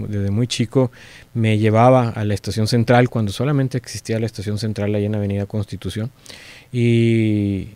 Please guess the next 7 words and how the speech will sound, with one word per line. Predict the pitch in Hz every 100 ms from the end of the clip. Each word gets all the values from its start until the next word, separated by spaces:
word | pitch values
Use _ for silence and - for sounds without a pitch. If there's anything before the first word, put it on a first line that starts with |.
| -
yo | 110 127
fui | - 147 147
influenciado, | 147 143 131 117 - 123 120 135 131 - 147 _
si | - 110 104
así | - 110
lo | 113
puedo, | - 117 117 110